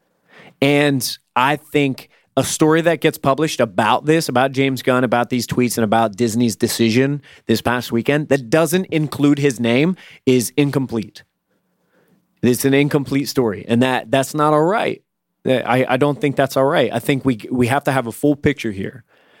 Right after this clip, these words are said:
James Gunn, take some time off, do what you have to do. Maybe this is a blessing in disguise. How about we call up Rick Famuyiwa? He's not making the Flash movie. Maybe he wants to make Guardians three.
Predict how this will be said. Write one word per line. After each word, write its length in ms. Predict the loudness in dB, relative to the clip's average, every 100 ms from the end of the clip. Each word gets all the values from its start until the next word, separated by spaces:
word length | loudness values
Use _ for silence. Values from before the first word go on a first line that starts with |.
| _ _ 0
James 320 | 2 2 2
Gunn, 440 | 2 2 0 -4 -12 _ _ -2
take 180 | -2 0
some 140 | -2
time 320 | -2 0 0
off, 380 | 2 2 0 -6 -12
do 240 | 0 2
what 140 | 4 2
you 140 | 0
have 280 | -2 -4 -4
to 80 | -2
do. 420 | 2 2 2 -2 _ -20 -20 _ 0
Maybe 340 | 2 2 2
this 220 | 2 0
is 180 | -2 0
a 60 | -2
blessing 480 | 2 0 0 -2
in 100 | 0
disguise. 640 | -2 0 0 2 0 -4 -10 -18 -4
How 100 | 0
about 160 | 2
we 180 | 2 0
call 300 | 0 0 0
up 80 | 0
Rick 180 | -2 -2
Famuyiwa? 680 | 0 0 0 0 2 2 0
He's 200 | -2 -2
not 160 | -2 0
making 240 | 0 0
the 80 | -4
Flash 340 | 0 0 0
movie. 300 | 0 0 2
Maybe 240 | 2 2 4
he 60 |
wants 180 | 4 2
to 60 | 0
make 160 | 0
Guardians 400 | 2 2 2 0
three. 440 | 2 4 4 2